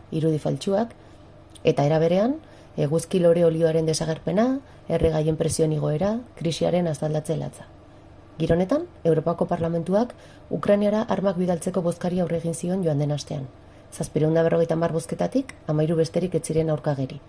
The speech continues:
Portugal eta Greziako alderdi komunistenak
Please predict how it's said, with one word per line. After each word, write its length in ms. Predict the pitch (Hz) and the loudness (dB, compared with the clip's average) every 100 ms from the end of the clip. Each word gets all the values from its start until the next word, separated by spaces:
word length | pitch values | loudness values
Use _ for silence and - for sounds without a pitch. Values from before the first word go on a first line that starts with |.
| - - - - - | -20 -20 -20 -20 -10
Portugal 400 | - 147 147 165 | -4 -2 2 4
eta 160 | 165 143 | 4 2
Greziako 500 | 143 151 - - 156 - | 0 -2 -2 0 0 0
alderdi 340 | 147 147 151 | -2 -2 -2
komunistenak 720 | 151 147 151 151 170 196 262 | -2 -2 -2 -2 0 0 0